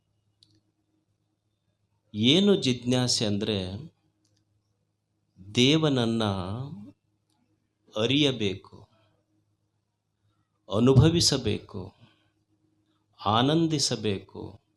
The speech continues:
ಆರಾಧಿಸಬೇಕು. ಸತ್ಯ ದೇವನನ್ನ ಜೀವನದ ಪರಮ ಉದ್ದೇಶ ಅಂದ್ರ, ಸತ್ಯ ದೇವನನ್ನ ಅರಿಯಬೇಕು,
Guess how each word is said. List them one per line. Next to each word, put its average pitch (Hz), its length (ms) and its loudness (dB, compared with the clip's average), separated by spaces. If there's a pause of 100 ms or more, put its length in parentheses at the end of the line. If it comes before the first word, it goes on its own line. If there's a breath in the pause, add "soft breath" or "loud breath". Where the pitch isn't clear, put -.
(520)
ಆರಾಧಿಸಬೇಕು. 110 1400 -4 (1160)
ಸತ್ಯ - 680 0
ದೇವನನ್ನ 151 540 2 (440)
ಜೀವನದ 143 520 2
ಪರಮ 135 420 -2
ಉದ್ದೇಶ 123 640 -4
ಅಂದ್ರ, 107 300 -6 (1500)
ಸತ್ಯ - 760 0
ದೇವನನ್ನ 139 560 0
ಅರಿಯಬೇಕು, 117 1200 -4